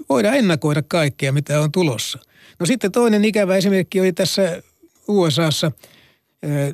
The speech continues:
tämä sähköauto Tesla, niin ajoi autopilotilla niin trailerin alle ja kuljettaja,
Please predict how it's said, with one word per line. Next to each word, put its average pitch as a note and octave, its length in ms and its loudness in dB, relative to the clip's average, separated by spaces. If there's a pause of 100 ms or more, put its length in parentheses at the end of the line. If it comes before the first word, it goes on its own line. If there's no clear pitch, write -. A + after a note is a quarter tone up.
(140)
tämä D#3+ 340 0
sähköauto E3 600 0
Tesla, D#3 600 -2 (220)
niin D3+ 180 -2
ajoi E3 300 0 (180)
autopilotilla D#3+ 1300 0
niin D3+ 300 2 (120)
trailerin E3 600 2
alle E3+ 300 2
ja D3 260 0 (180)
kuljettaja, D3+ 680 0